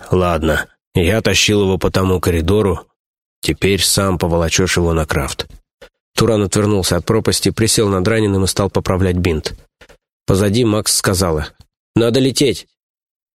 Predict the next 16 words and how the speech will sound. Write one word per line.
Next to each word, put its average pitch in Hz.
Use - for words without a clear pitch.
"Лететь!" 92
воскликнул 95
Ставридес. 92
"Это 98
если 113
удастся 113
поднять 107
крафт. 101
Не 90
забыла, 98
в -
каком 107
виде 101
мы 90
его 87
оставили?" 87